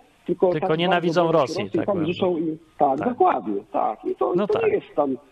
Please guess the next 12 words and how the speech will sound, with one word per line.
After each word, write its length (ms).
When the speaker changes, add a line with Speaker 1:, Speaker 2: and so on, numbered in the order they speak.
Speaker 1:
taka 200
altruistyczna 720
pomoc, 360
bo, 400
bo, 120
bo 160
się, 220
bo 160
się 120
mobilizujemy, 640
żeby 220
pomóc. 300